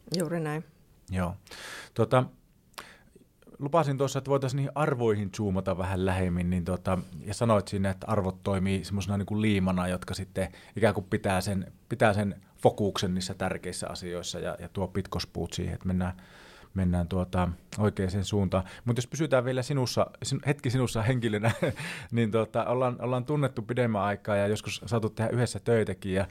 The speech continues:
Speaker 2: ja, tota, mä oon oppinut tuntemaan sinut tämmöisenä, niin kuin, arvoohjautuvana johtajana. Niin, niin mistä se kumpuaa?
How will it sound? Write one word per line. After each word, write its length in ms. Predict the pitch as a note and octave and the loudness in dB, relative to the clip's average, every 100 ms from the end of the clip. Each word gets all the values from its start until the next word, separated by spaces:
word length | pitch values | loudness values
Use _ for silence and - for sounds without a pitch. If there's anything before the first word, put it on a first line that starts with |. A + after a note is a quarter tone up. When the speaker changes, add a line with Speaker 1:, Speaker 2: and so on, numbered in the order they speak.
| - - - - | -6 -18 -12 -4
Speaker 2:
ja, 120 | G2 | 0
tota, 460 | G2+ F#2+ G2+ G2+ - - | 0 2 4 4 0 -2
mä 60 | A2 | 0
oon 60 | |
oppinut 280 | G#2+ - A#2 | 0 0 0
tuntemaan 340 | B2 A#2 A2+ A2 | 2 2 4 2
sinut 160 | A2+ | 0
tämmöisenä, 260 | B2 A2 A#2 | 0 2 2
niin 100 | A#2 | 2
kuin, 120 | A2+ - _ _ | 0 -4 _ _
arvoohjautuvana 1000 | A#2+ C3 A#2 G2 F#2+ F#2 F2+ F2 F2 F#2 | 2 2 2 0 -2 -2 -4 -6 -2 0
johtajana. 560 | F#2 F2 - B1+ C2+ F2 - - - - - - | -2 -2 -2 -2 -2 -6 -10 -20 -18 -16 -16 -4
Niin, 280 | A2+ A#2+ A#2+ | 2 4 4
niin 180 | - C#3 | 2 0
mistä 200 | E3+ D3+ | 0 -2
se 100 | D3 | 2
kumpuaa? 500 | D#3 A2 F2 D#2 | 4 4 2 -2